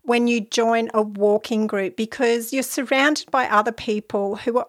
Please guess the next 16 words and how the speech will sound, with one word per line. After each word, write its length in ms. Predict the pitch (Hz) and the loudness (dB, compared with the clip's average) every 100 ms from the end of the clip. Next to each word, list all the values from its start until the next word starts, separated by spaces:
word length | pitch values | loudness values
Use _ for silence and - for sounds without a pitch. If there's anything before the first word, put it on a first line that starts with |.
| - | 0
also 480 | 269 277 - 247 220 | 0 2 0 2 2
interested 840 | 220 - 220 208 - 208 202 202 | 0 0 -2 -2 -4 -2 -2 -2
in 280 | 214 202 202 - | -4 -4 -4 0
either 280 | 202 196 | 0 0
walking 840 | 190 214 254 262 262 302 262 262 277 - - _ | -2 0 2 2 2 -2 0 -2 -6 -12 -20 _
or 140 | 208 202 | 0 2
their 220 | 202 180 | 0 -2
health 680 | 214 247 254 254 254 254 - - | -4 2 6 6 6 2 -4 -4
or 320 | 196 190 196 | 0 0 0
making 500 | 233 262 285 285 285 | 2 4 4 2 0
friends, 680 | 262 - 247 247 247 247 262 | 0 0 4 4 4 2 -2
socialising, 1160 | - - 240 240 - 247 226 220 233 233 240 247 - - | -2 4 4 4 0 2 4 4 2 2 -2 -4 -10 -14
whatever 560 | - 277 294 339 359 294 | 2 4 4 4 4 4
it 160 | 254 226 | 4 4
is. 460 | 240 208 220 - - _ - _ - | 0 0 -2 -10 -14 _ -20 _ 0
And 320 | 269 269 285 | 2 2 0